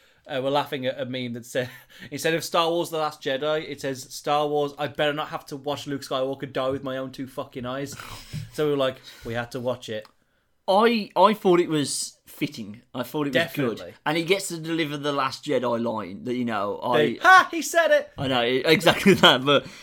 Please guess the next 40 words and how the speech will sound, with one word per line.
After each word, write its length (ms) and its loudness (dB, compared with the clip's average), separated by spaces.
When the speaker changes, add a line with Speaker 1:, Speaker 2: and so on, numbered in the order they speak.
Speaker 2:
he's 140 -2
like, 120 2
"Oh, 140 6
I 200 6
will 180 2
not 240 0
be 140 2
the 100 -2
Last 240 -2
Jedi," 380 0
and 140 -4
it's 100 -18
clearly 260 -6
fucking 380 -10
Rey. 380 -10
Um, 600 0
Speaker 1:
Right. 300 -10
Speaker 2:
and, 460 0
and, 420 -2
yeah, 280 2
it's 160 -6
a 80 2
very 380 0
nice 580 -6
sign-off 560 -4
for 80 -14
me. 300 -8
Speaker 1:
It's 140 -2
Speaker 2:
I, 40 -2
Speaker 1:
a 60 -4
Speaker 2:
I 100 0
Speaker 1:
poetic 360 -2
end, 180 -2
and 100 -6
a 40 -4
lot 160 0
of 80 -10
people 280 -10
think 340 -10
it's 200 -12